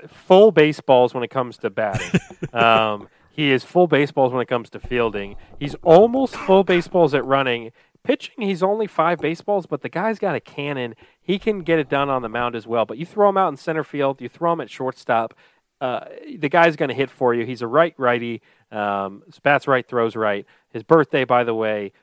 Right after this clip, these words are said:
Speaker 1: was August eighteenth, so he'll be
Speaker 2: Ooh.
Speaker 1: turning, uh, five hundred years old, uh, this week. He's just like the, the, the guy, Danny Almonte in the Little League World Series, where you're not quite sure how old he is. Um,
Speaker 2: <laughs>
Speaker 1: Pablo Sanchez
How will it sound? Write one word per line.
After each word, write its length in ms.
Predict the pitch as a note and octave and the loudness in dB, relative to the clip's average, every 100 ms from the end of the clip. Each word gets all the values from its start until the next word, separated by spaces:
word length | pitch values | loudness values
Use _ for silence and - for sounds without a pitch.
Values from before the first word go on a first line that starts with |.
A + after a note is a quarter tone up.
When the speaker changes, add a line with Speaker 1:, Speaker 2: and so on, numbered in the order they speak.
| _ | _
Speaker 1:
was 100 | A2 | -2
August 340 | B2 B2 A2+ | 0 0 -2
eighteenth, 500 | A2+ G#2 - A2 G2+ _ | -10 -12 -14 -18 -18 _
so 400 | - A#2+ G2+ G2 | -12 -4 -2 -2
he'll 160 | A2+ | -6
be 100 | A2+ | -8
Speaker 2:
Ooh. 60 | G2 | -6
Speaker 1:
turning, 400 | G#2+ A2+ A2 G2+ - - - | -6 -6 -10 -14 -20 -20 -12
uh, 140 | G2 | -10
five 260 | - C3 A#2+ | -4 -2 -2
hundred 240 | A#2+ A2+ | -4 -6
years 240 | G#2+ G#2+ | -8 -6
old, 340 | A2 G#2+ G#2 F#2+ - | -4 -4 -4 -8 -18
uh, 240 | A2 G2 F#2+ | -16 -10 -8
this 240 | A#2 - | -10 -10
week. 280 | A2+ G#2+ _ _ - | -10 -10 _ _ -10
He's 140 | D#3+ | -4
just 200 | F#3 F3 | -4 0
like 240 | E3+ C#3 | 0 0
the, 220 | B2+ B2 G#2+ A2+ | 0 -2 -2 -6
the, 140 | A2+ | -10
the 160 | G#2+ A2+ | -8 -6
guy, 240 | C3 B2+ | -2 -2
Danny 280 | A2+ C#3 D3 | -2 -4 -2
Almonte 540 | B2 A#2 B2+ - C#3 C3+ | -2 0 -2 -2 -2 -2
in 80 | |
the 80 | A2 | -6
Little 160 | A#2 B2 | -6 -6
League 100 | B2 | -6
World 220 | A#2 A2+ | -4 -6
Series, 260 | - B2 A#2 | -6 -8 -6
where 80 | G#2 | -8
you're 60 | A2+ | -6
not 140 | B2+ | -8
quite 180 | - A2+ | -6 -6
sure 200 | C#3 B2 | -6 -2
how 100 | A#2 | -2
old 180 | A#2 A#2 | -2 -4
he 100 | A#2+ | -8
is. 200 | A#2+ - _ _ - | -10 -14 _ _ -10
Um, 340 | G#2+ G#2 G2 | -6 -4 -4
Speaker 2:
<laughs> 100 | A#2+ | -6
Speaker 1:
Pablo 360 | - D#3+ E3 D3+ | 2 4 6 2
Sanchez 800 | C#3+ D3 C3 - A#2 G2+ F#2+ | 0 -2 -2 -2 -2 -2 -4